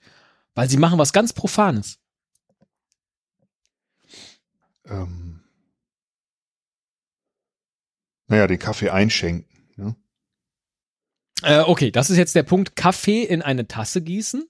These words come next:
Speaker 1: Genau, das ist der vorletzte Punkt. Aber
Speaker 2: Ach
Speaker 1: es
Speaker 2: so,
Speaker 1: fehlen
Speaker 2: was
Speaker 1: noch zwei
Speaker 2: profan. Ich
Speaker 1: davor.
Speaker 2: warte, bis die Maschine durchgelaufen ist.
Speaker 1: Ja, <laughs> abwarten,
Speaker 2: Mhm.
Speaker 1: bis der Kaffee fertig ist. Mega. Hak ich ab auf Ihrer To-Do-Liste.
Speaker 2: Meine liebste Beschäftigung, abwarten.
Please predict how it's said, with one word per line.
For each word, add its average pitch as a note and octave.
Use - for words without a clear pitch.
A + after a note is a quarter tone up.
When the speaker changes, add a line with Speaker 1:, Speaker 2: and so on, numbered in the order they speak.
Speaker 1:
Genau, B2
das -
ist -
der D#3
vorletzte D3
Punkt. F#3
Aber C3
Speaker 2:
Ach C#3+
Speaker 1:
es C3+
Speaker 2:
so, F3
Speaker 1:
fehlen A#3
Speaker 2:
was A3
Speaker 1:
noch A#2
zwei F3+
Speaker 2:
profan. G#3+
Ich A#3
Speaker 1:
davor. C3+
Speaker 2:
warte, A2+
bis G2
die G2
Maschine F#2
durchgelaufen F#2
ist. -
Speaker 1:
Ja, A3
<laughs> -
abwarten, C#4+
Speaker 2:
Mhm. G2+
Speaker 1:
bis C#4
der -
Kaffee -
fertig -
ist. -
Mega. F#3
Hak G3+
ich F#3+
ab F#3
auf F#3
Ihrer F#3+
To-Do-Liste. F3+
Speaker 2:
Meine F#2+
liebste A#2+
Beschäftigung, G#2+
abwarten. F#2